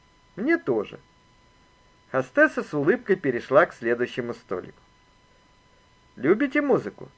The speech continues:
спросила женщина. «Если мир вокруг хорош и музыка хороша,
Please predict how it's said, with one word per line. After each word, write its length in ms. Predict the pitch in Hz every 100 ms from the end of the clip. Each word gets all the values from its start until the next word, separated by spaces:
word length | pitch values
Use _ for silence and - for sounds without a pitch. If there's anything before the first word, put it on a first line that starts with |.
| _ _
спросила 480 | 120 120 120 117
женщина. 440 | 107 101 80 - - _ _ _ _ _ _ _ _ _ -
«Если 340 | 220 277 220
мир 240 | 202 214 196
вокруг 400 | 185 185 175 -
хорош 480 | 175 214 285 - -
и 100 | 147
музыка 440 | 175 185 143 143
хороша, 520 | 131 147 165 - 285